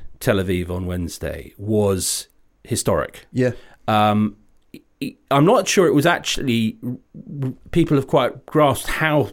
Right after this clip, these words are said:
Speaker 1: historic it was. I think it will be remembered, I hope it will, on a par with Kennedy in sixty-three, uh, saying, "Ich bin ein Berliner" in West
Speaker 2: Yeah.
Speaker 1: Berlin, or Reagan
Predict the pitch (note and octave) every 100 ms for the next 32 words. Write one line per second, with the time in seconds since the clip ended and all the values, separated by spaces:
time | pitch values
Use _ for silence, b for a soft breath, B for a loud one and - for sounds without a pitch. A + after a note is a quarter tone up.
0 | - G#2 G2+ - F#2 E2 - - F2+ D#2
1 | - - C3+ F3+ G3 F#3+ - B2+ B2+ B2
2 | A#2+ A#2 A#2 A#2+ B2+ A2 D2 F2 G#2+ C#3+
3 | A#2+ - C#2+ C#2 C#2 B B B B B
4 | B2+ B2 A2+ C#3+ C3 A#2+ G2+ F#2+ F2 -
5 | _ - - B2 G#2+ F#2 F#2 F2+ F2 F2+
6 | F2 F2 - - A#2+ - - - G#2 F#2+
7 | F2+ F2 D#2+ - F#2 E2 - G2+ F2+ F#2
8 | F2+ F2+ F#2+ - G#2 G2 F#2 E2+ F2 F#2
9 | F2 E2+ E2+ F2+ A#2 G2+ G2 G2 G2 G2+
10 | G#2 G2+ G2+ G2 F#2